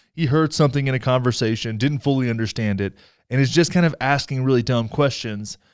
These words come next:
uh, publicly. This is just not a good idea. This is where it becomes irresponsible. And I don't wanna criticize him for being a f-, moronic because, I mean, you know I think he's moronic, but looking at this, being like, "Dude, you just don't say shit like that."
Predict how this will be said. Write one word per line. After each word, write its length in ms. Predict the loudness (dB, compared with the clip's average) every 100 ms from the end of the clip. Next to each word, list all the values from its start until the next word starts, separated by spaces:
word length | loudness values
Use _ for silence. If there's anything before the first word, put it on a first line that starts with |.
| _ _
uh, 160 | -6 0
publicly. 500 | 0 2 -2 -4 -4
This 200 | -4 -2
is 60 |
just 200 | -4 -2
not 320 | 0 2 0 -2
a 60 |
good 180 | -2 0
idea. 580 | 0 -2 -6 -6 -10 -16 _ _ _ _ _ _ _
This 160 | -4 0
is 60 |
where 160 | 4 4
it 60 |
becomes 260 | 4 2 0
irresponsible. 640 | 2 0 2 0 0 0
And 80 | 2
I 20 |
don't 120 | 2
wanna 140 | 2 0
criticize 440 | 2 0 2 0
him 100 | 0
for 100 | -2
being 240 | -2 -2 -2
a 60 |
f-, 120 | -4 -8 _ _
moronic 580 | -6 -2 0 0 -2 -6
because, 420 | -6 -4 -4 -6 -10
I 20 | -8
mean, 340 | -6 -6 -12 -8
you 180 | 0 2
know 200 | 4 2
I 60 |
think 160 | -2 -4
he's 160 | -6
moronic, 400 | -4 -2 -2 -2
but 240 | -2 -2 -2 -20 -20 -20 -20 _ _ _ _ _ _ _ _ _
looking 340 | 2 4 4 4
at 100 | 4
this, 200 | 2 2
being 120 | 0
like, 120 | 2
"Dude, 260 | 2 2 2
you 60 |
just 260 | -2 -2 _
don't 240 | -4 -4
say 240 | -2 0 0
shit 200 | 0 -2
like 160 | -4 -8
that." 240 | -14 -14